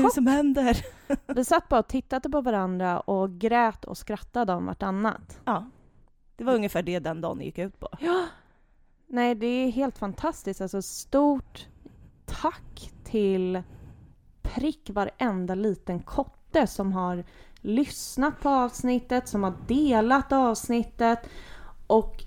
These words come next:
Speaker 2: till alla er som har skrivit och varit så generösa med att berätta era egna sorghistorier. Alltså,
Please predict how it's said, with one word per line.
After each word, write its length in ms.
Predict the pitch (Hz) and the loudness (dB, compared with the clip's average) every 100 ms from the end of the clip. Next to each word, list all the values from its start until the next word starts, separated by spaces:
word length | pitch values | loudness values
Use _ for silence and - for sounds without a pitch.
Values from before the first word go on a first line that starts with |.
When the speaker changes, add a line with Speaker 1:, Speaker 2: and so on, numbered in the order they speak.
| - - | -12 -6
Speaker 2:
till 200 | 240 233 | -2 0
alla 320 | - 254 220 262 | 6 6 6 4
er 300 | 240 208 190 | 4 4 4
som 360 | - 202 190 | 0 0 0
har 160 | 185 202 | -2 -4
skrivit 720 | - - 240 233 185 185 185 | -6 -4 0 2 2 0 -2
och 120 | 208 | -2
varit 320 | 208 196 185 | 2 2 0
så 500 | - - - 277 254 | -4 -6 0 4 4
generösa 1040 | 233 - 208 208 240 269 208 - - 180 185 | 2 -2 0 2 4 4 2 -2 -4 -4 -4
med 200 | 202 196 | -4 -2
att 80 | 190 | 0
berätta 420 | 190 190 - 185 | -2 -2 -6 -8
era 240 | - 196 190 | -2 -2 -2
egna 500 | - 233 208 185 185 | -2 2 2 2 -2
sorghistorier. 1600 | 180 - - 269 185 185 - 196 - - 320 226 180 98 98 285 - - - - - - - - | -6 -6 0 2 2 0 -4 -8 -6 -2 0 0 -4 -2 -2 -4 -6 -10 -10 -10 -12 -16 -16 -6
Alltså, 180 | 233 | 0